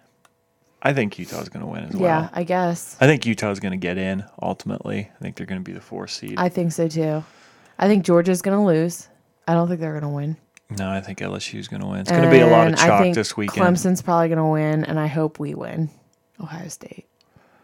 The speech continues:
Speaker 2: That,
Speaker 1: I
Speaker 2: those are
Speaker 1: hope they
Speaker 2: my
Speaker 1: do too, yeah.
Speaker 2: thoughts. <laughs> Oh, do
Speaker 1: What
Speaker 2: you? <laughs>
Speaker 1: Yeah,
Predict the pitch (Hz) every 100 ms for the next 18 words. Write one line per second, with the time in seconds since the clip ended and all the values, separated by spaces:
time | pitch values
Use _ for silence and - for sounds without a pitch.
0 | _ _ _ _ _ _ _ _ - 160
1 | - 165 165 160 156 156 196 160 151 208
2 | 202 - - _ - - - - 214 180
3 | 190 202 208 - 254 285 - 269 - _
4 | _ _ _ 123 151 202